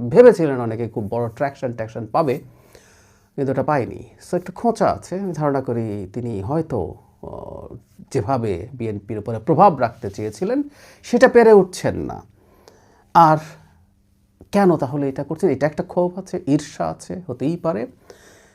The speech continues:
একই সাথে যেটা ইম্পর্টেন্ট আমার মনে হয়, তাদের এক ধরনের পরিকল্পনা সম্ভবত, আমি ওনাকে তো দেখিনি, কিন্তু উনি এভাবে না বলে থাকলেও, ওই যে বললাম, তার সাথে অ্যালাইন্ড মানুষজন দেশের ভেতরে এবং গুরুত্বপূর্ণ হচ্ছে দেশের বাইরে,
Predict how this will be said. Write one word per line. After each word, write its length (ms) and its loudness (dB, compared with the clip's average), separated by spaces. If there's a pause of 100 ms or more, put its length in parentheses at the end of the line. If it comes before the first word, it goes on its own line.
(260)
একই 300 8
সাথে 360 -2
যেটা 220 -6
ইম্পর্টেন্ট 480 -8
আমার 180 -4
মনে 220 -2
হয়, 360 -2 (1400)
তাদের 280 4
এক 140 4
ধরনের 280 0
পরিকল্পনা 640 0
সম্ভবত, 520 -8
আমি 300 -6
ওনাকে 420 -6
তো 80 -4
দেখিনি, 360 -2
কিন্তু 460 0 (360)
উনি 180 4
এভাবে 220 6
না 160 6
বলে 220 6
থাকলেও, 400 6
ওই 80 4
যে 60 6
বললাম, 280 4
তার 100 2
সাথে 160 0
অ্যালাইন্ড 460 8
মানুষজন 480 4
দেশের 240 2
ভেতরে 320 6 (100)
এবং 360 8
গুরুত্বপূর্ণ 500 2
হচ্ছে 140 -4
দেশের 240 -2
বাইরে, 500 2